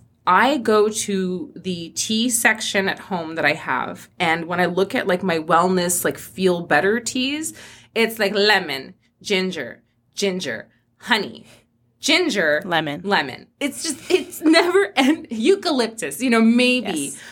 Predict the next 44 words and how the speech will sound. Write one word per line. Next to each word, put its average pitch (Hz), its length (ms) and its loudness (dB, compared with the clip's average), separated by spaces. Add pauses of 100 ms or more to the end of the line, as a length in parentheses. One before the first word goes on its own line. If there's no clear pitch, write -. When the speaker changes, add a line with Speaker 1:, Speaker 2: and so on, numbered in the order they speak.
(140)
Speaker 1:
But 262 160 4
they're 269 180 4
very, 254 460 0
very, 226 640 0
um, 190 380 2
they're 233 120 4
flavors 277 380 0
that 247 100 0
I 240 40 4
enjoy, 208 400 4
but 208 100 -2
they're 208 100 2
extremely 311 540 -2
direct 196 420 2
and 175 160 -4
medicinal. 156 800 -6
There's 180 180 -4
no 277 520 4
break 180 600 -2
in 151 160 -4
that. 139 220 -2
And 196 140 2
what 220 100 2
I 214 80 4
loved 220 320 4
about 262 240 2
pomegranate 185 480 -2
ish-, - 280 -6
echinacea 180 600 0
this 196 300 2
year 196 120 2
when 175 140 -4
I 147 80 -2
took - 320 -6
it 165 220 0
is 175 300 -4
that 170 220 4
when - 140 0
I 185 60 6
was 226 260 2
feeling 247 240 0
under 175 160 0
the 165 140 -2
weather, 143 340 -2